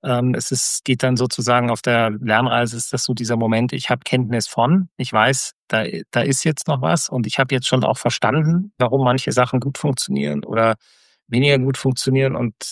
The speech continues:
ähm, man kann danach sagen, "Okay, das ist was, ähm, da möchte ich mich mehr damit beschäftigen." Oder auch sagen, "Nö, das kann ich schon alles, äh, brauch ich nicht."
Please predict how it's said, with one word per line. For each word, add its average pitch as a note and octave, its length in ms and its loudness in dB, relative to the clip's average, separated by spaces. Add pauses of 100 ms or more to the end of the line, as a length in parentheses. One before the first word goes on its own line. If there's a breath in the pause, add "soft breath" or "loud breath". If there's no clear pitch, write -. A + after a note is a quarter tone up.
ähm, B2 640 0
man B2 200 -4
kann C3 200 -2
danach A#2+ 300 0
sagen, A#2+ 280 -4
"Okay, B2+ 220 0
das B2 160 0
ist - 160 -4
was, A#2 220 0 (760)
ähm, A#2+ 380 2
da - 100 2
möchte B2 260 0
ich B2 80 -2
mich A#2+ 160 -2
mehr G#2+ 160 4
damit G2+ 300 2
beschäftigen." - 640 -8 (640)
Oder C3+ 260 4
auch B2 60 2
sagen, B2+ 460 0
"Nö, C3 200 -2
das C3 140 -12
kann D#3 140 -6
ich E3 100 -6
schon E3 140 -10
alles, C#3+ 360 -6
äh, B2+ 360 -6 (240)
brauch C3 160 -4
ich G#2 100 -8
nicht." - 220 -10